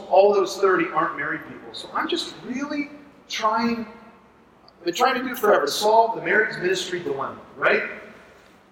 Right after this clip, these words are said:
And then I was just reading a book for my own edification, and I, I, I think I got it. I'm gonna ask my people to do something that's really gonna stretch. I read this book. It's written by these two guys.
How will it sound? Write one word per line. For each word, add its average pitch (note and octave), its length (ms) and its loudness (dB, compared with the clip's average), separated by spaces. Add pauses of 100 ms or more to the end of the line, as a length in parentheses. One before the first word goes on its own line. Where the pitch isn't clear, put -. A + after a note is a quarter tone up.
(760)
And G#3 100 2
then G#4 80 4
I G#4 60 4
was G4 100 0
just - 200 -8
reading G3 260 0
a - 20 -2
book D3+ 280 6
for - 140 -8
my C3+ 160 0
own D3+ 240 -2 (200)
edification, D3 720 0
and C#3+ 100 -4
I, - 220 0 (240)
I, D#3 180 4
I - 100 -4
think B3+ 260 0
I F3+ 120 2
got D3 360 2
it. - 60 -14 (840)
I'm E3 80 4
gonna A3 120 6
ask F#3+ 240 4
my F#3 120 4
people G#3 260 -2
to E3+ 60 0
do F3 80 0
something F3+ 280 2
that's - 160 -4
really E3+ 180 6
gonna - 100 0
stretch. - 400 0
I - 40 -6
read C#4+ 200 2
this - 140 -4
book. - 380 -8 (640)
It's - 140 -6
written - 160 -2
by F#3 120 4
these - 200 -2
two B3 160 2
guys. C#3 640 2